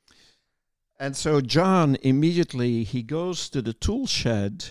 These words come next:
and within minutes, he comes back and he's able to fix that table.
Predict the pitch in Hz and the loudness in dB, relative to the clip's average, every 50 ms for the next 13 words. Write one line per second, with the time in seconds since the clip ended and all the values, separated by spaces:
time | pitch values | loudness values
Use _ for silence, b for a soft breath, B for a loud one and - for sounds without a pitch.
0 | - _ _ - 131 127 123 135 131 156 170 175 151 131 127 139 175 214 226 185 | -18 _ _ -6 -6 -4 -4 -4 -4 -4 -2 -2 0 0 0 0 0 0 0 0
1 | 120 101 - - - - - - 131 131 - - 170 190 170 147 131 110 110 101 | 0 -2 -4 -6 -8 -8 -6 -6 -8 -8 -8 -6 -8 -8 -8 -8 -10 -10 -10 -10
2 | 92 95 110 - - 123 113 104 123 123 110 101 98 98 - 127 123 - 139 110 | -10 -12 -14 -14 -14 -12 -12 -10 -10 -10 -10 -10 -12 -12 -14 -16 -18 -18 -18 -18
3 | - - 107 - - - - 120 120 - - - 180 196 240 214 147 - | -16 -18 -18 -16 -16 -16 -14 -14 -14 -14 -16 -16 -16 -14 -14 -14 -16 -18